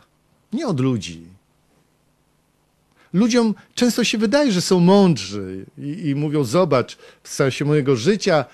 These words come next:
zarobiłem to i tamto, mądrze się ustawiłem w swoim życiu, mam pełno różnych rzeczy potrzebnych, mądry jestem, zobacz”. Jak będziesz to samo robił, też będziesz miał później na starość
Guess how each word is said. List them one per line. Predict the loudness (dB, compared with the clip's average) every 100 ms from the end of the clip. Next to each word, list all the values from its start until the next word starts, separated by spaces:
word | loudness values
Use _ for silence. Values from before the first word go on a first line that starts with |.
| _ -4
zarobiłem | 0 2 2 2 4 4 2
to | 0 2 4
i | 0 -2
tamto, | -2 0 0 0 0
mądrze | 2 0 0 -4
się | -4
ustawiłem | -6 -6 -6 -2 0 -2
w | -2
swoim | -4 -4 -4
życiu, | -6 -6 -6 -6 -8 -16 -2
mam | 0 0 -4 _ -2
pełno | 0 4 4 4 2
różnych | 0 -4 -6
rzeczy | -2 -2 -2 -6
potrzebnych, | -6 -8 -4 -4 -4 -4 -4 -6 _
mądry | -4 -2 0 2
jestem, | 4 2 -2 -4
zobacz”. | 0 0 0 -6 -16 -20 -6
Jak | -2
będziesz | 0 0 0
to | 0
samo | 0 2 4
robił, | 4 2 -4
też | -4 -2
będziesz | -2 -4 -2
miał | -4
później | -2 -2 0 0
na | -2
starość | -2 -2 0 0 -2 -6